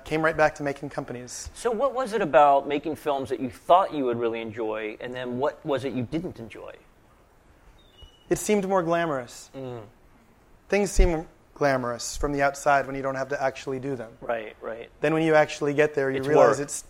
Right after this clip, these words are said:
Speaker 1: it's just as hard work as building a company.
Speaker 2: Right, right.
Speaker 1: It just, at the end, you get to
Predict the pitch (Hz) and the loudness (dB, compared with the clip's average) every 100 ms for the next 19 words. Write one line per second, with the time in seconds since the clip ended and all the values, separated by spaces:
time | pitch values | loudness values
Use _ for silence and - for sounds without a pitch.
0 | - - 131 - 156 151 160 139 151 143 | -14 -12 -10 -4 -4 -2 -2 2 2 2
1 | 147 147 127 143 139 131 117 151 - 120 | 0 -2 -2 0 0 -4 -8 -8 -8 -14
2 | 123 117 110 - _ _ 120 113 135 151 | -10 -8 -10 -18 _ _ -16 -6 0 0
3 | 165 156 160 156 165 143 131 139 147 139 | 2 0 2 2 2 0 -6 -2 0 0